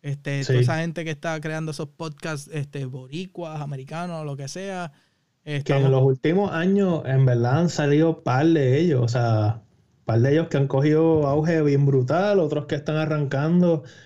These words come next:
Speaker 2: este, y eso está súper bien, mano,
Speaker 1: Está
Speaker 2: y
Speaker 1: súper.
Speaker 2: está cool, tú sabes.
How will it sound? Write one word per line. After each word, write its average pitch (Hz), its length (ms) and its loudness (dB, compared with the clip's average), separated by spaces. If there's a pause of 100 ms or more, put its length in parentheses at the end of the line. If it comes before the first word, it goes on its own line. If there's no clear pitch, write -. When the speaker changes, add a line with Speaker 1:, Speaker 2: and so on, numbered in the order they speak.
(140)
Speaker 2:
este, 123 640 0
y 110 140 4
eso 113 180 0
está 139 220 -2
súper 143 380 2
bien, 120 240 4
mano, 139 260 4
Speaker 1:
Está 123 120 4
Speaker 2:
y 110 60 4
Speaker 1:
súper. 135 160 -4
Speaker 2:
está 117 120 2
cool, 131 300 4
tú 131 120 2
sabes. 120 360 0